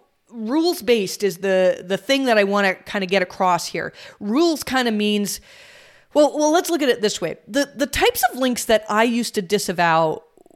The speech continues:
when we first got the disavow tool, they were ones that you could really easily write a rules-based <laughs> algorithm to catch.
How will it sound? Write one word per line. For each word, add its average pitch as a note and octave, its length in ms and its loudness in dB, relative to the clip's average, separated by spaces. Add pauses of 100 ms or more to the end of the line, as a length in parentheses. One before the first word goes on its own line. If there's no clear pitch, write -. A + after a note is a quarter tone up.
(160)
when A3 240 0
we A3+ 100 2
first - 280 -2
got G#3 140 2
the G#3 80 0
disavow E3+ 480 0
tool, E3+ 400 -4
they F#3 180 0
were A#3 140 2
ones C#4 340 0
that D4 140 -6
you A#3+ 140 -2
could F3+ 340 -6
really A3 400 2
easily F#3+ 500 0
write F3 220 2
a F3 60 -2
rules-based F3+ 680 0
<laughs> F3+ 100 0
algorithm F3+ 420 -2
to D#3+ 80 -10
catch. - 480 -6